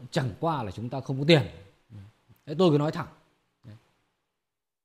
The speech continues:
Tuy rằng cái sự thật này thì có thể là nhiều người trong số các bạn là không muốn thừa nhận nó. Đấy. Nhưng đã là sự thật thì chúng ta phải tôn trọng. Nếu mà các bạn, ờ, tiền nong thoải mái, xông xênh,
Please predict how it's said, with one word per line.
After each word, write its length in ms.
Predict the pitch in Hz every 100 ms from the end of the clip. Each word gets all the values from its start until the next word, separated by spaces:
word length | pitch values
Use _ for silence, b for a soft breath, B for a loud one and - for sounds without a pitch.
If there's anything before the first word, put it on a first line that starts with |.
| _ _ _ _ _ -
Tuy 180 | 233 208
rằng 200 | 175 139
cái 100 | 175
sự 160 | 202
thật 120 | 143 131
này 260 | 135 117 104
thì 120 | 110
có 160 | - 135
thể 340 | 175 127 76 - _ _ _ _ -
là 520 | 107 104 101 95 92 110 - -
nhiều 460 | 135 123 117 147
người 280 | 147 151 127
trong 180 | 123 156
số 260 | 135 127 160 175 156 139
các 80 |
bạn 280 | 160 156 117
là 60 | 92
không 260 | - 220
muốn 160 | 202 220
thừa 160 | 202 135
nhận 260 | 117 117
nó. 200 | 104 110 - _ _ _ _ _
Đấy. 100 | 107 120 _ _ _ _ _ _
Nhưng 220 | 143 165
đã 120 | 160 185
là 180 | 170
sự 160 | 120 147
thật 220 | 123 120
thì 120 | - 98
chúng 160 | 113
ta 120 | 143
phải 120 | 123 101
tôn 200 | 117 113
trọng. 160 | 110 - _ _ _ 117 101 98 _ _ _ _ _ -
Nếu 160 | 185 247
mà 100 | 240
các 80 |
bạn, 280 | 214 202 175
ờ, 120 | 175
tiền 280 | 170 175 165
nong 200 | 185 190
thoải 220 | 170 123
mái, 240 | 101 120 160
xông 200 | 190 175
xênh, 200 | 196